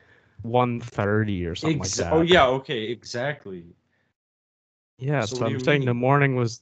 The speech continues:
Speaker 1: the morning was probably advantageous. It was probably not as, not as warm.
Speaker 2: No.
Speaker 1: But, uh, Tony Romo, he played in a cart today, and I d-,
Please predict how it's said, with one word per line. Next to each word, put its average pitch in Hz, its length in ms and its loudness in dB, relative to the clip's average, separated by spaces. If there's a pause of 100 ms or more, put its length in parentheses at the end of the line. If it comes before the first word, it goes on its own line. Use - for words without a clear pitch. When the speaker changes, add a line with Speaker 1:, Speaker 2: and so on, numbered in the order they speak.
Speaker 1:
the 135 80 0
morning 160 240 4
was 117 120 -2
probably 120 260 2
advantageous. 120 840 -4
It - 60 -10
was 113 140 -12
probably 120 240 -2
not 117 180 0
as, 110 100 -4 (360)
not 120 180 -4
as 110 80 -4
warm. 147 380 0
Speaker 2:
No. 104 680 -10 (560)
Speaker 1:
But, 139 480 0
uh, 123 460 2
Tony 160 320 0
Romo, 151 640 2 (420)
he 147 160 -2
played 151 240 4
in 147 60 -2
a 143 40 0
cart - 300 -2
today, 151 400 -2 (640)
and 117 720 -2 (280)
I 131 100 2
d-, 131 80 -2